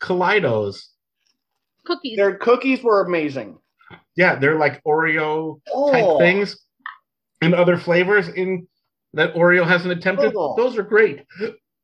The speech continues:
Speaker 2: The salted caramel chocolate or Kaleidos were so good.
Speaker 1: But the, <coughs>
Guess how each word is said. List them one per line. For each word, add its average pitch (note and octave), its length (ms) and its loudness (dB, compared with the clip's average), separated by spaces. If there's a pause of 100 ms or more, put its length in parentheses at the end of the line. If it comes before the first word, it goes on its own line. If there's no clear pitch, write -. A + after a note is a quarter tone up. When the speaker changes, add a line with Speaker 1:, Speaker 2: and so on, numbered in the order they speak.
(500)
Speaker 2:
The D4 80 -6
salted F4 560 -2
caramel C#4 720 -4 (360)
chocolate C4 560 0 (280)
or A#3+ 260 2 (120)
Kaleidos A#3 580 2
were A3+ 80 -4
so B3 240 0
good. B3+ 500 0 (560)
Speaker 1:
But C#3+ 180 -6
the, F#3+ 260 -10 (720)
<coughs> - 420 2